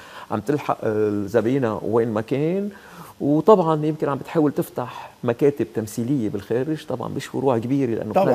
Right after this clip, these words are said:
Speaker 1: عندك مشكلة الرساميل.
Speaker 2: مم.
Speaker 1: يعني اليوم الرساميل بلبنان بعدها متواضعة جدا، بخوض بالخليج مثل دبي أو المملكة السعودية رساميل لا ضخمة.
Speaker 2: نعم.
Speaker 1: يعني عم بيصير في نوع من إذا بدك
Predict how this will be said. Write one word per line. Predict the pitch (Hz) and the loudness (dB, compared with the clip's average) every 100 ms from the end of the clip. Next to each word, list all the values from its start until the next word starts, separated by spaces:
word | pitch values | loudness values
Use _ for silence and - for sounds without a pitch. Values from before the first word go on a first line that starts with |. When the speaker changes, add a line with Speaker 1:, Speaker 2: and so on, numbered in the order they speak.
| 127 | 4
Speaker 1:
عندك | 131 - 160 | 4 4 4
مشكلة | - 156 - | 4 2 2
الرساميل. | 120 131 135 160 170 107 | 0 2 2 2 0 0
Speaker 2:
مم. | - 120 101 - - 107 | -6 -10 -10 -16 -6 -4
Speaker 1:
يعني | 107 | -2
اليوم | 104 127 120 | -2 0 0
الرساميل | 107 113 117 127 | 0 -4 -2 -2
بلبنان | 104 104 107 117 95 | -2 -4 -2 -2 0
بعدها | 104 101 98 50 - - _ _ - - | -2 -2 -2 -4 -8 -14 _ _ -16 -8
متواضعة | 110 104 127 95 98 | 0 4 4 4 0
جدا، | 120 139 139 143 151 156 - - 151 - | -2 2 4 4 2 0 -6 -16 -18 -6
بخوض | 110 113 107 107 147 123 | 0 2 2 2 4 4
بالخليج | 110 - 107 123 104 101 | 2 -2 -4 -2 -4 -8
مثل | 107 90 | -8 -6
دبي | 98 113 110 107 - | -2 -2 -2 -4 -4
أو | 92 | -6
المملكة | 90 101 95 90 | -4 -6 -6 -10
السعودية | - 95 113 120 | -10 -10 -6 -6
رساميل | 104 95 98 98 87 | -6 -6 -6 -6 -6
لا | - - - - | -8 -12 -20 0
ضخمة. | 107 - 147 151 185 | 0 0 -2 -2 -4
Speaker 2:
نعم. | 107 80 - | -8 -8 0
Speaker 1:
يعني | 131 143 | 0 2
عم | 156 | 2
بيصير | 175 220 | 2 0
في | 165 185 | -2 -2
نوع | 180 175 | -2 -2
من | 156 156 151 104 | 0 0 -2 0
إذا | 143 | 2
بدك | 151 139 143 139 - - 135 | 2 2 0 0 -4 -2 0